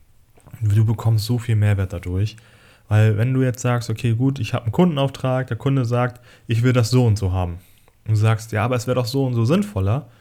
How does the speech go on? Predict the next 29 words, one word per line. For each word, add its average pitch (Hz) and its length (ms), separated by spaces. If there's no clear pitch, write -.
weil 113 120
es 110 100
dann 104 100
vielleicht 95 240
für - 80
dich 156 200
sinnvoller 123 460
ist 113 180
oder 101 120
sonst 139 300
irgendwie. 107 340
Shit - 280
happens. 107 400
Der 104 80
Kunde 110 280
bezahlt 107 640
und 104 160
du 98 60
musst 101 260
halt 98 120
so 95 60
machen. 87 320
Und 113 140
wenn 113 180
du 117 340
immer 131 240
nur 120 140
das 120 280
was 123 320